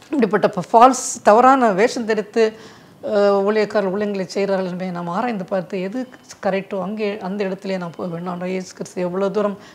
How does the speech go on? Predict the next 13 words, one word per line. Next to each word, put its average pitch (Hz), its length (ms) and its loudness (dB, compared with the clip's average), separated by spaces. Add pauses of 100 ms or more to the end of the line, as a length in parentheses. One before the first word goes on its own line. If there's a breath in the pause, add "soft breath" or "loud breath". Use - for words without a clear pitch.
(120)
கண்டிக்கிறார். 208 520 0
பரிசேயர், 202 500 -2
சதுசேயர் 208 520 -2 (260 loud breath)
இவர்களெல்லாம் 214 500 2
வேதப்பரெல்லாம் 208 460 -2
பார்த்து 196 240 -4
என்ன 202 180 -4
சொல்ல, 208 220 -6
"வெள்ளையடிக்கப்பட்ட 208 560 -4
கல்லறைகளே" 214 440 -4
என்று 214 180 -2
சொல்லி 202 180 -6
ஓப்பனாக 220 720 -2